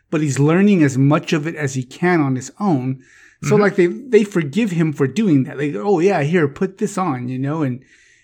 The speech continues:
Speaker 1: and hell, if he makes the life easier for all the maintenance engineers,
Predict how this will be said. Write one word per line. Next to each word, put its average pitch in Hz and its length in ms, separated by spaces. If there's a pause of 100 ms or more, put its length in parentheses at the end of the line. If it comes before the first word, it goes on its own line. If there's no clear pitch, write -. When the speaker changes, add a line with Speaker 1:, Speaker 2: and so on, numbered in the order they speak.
(180)
Speaker 1:
and 139 200
hell, 170 300
if 135 120
he 190 160
makes 190 280
the 151 120
life 160 380
easier 160 480
for 139 180
all 147 180
the 147 100
maintenance 156 540
engineers, 156 760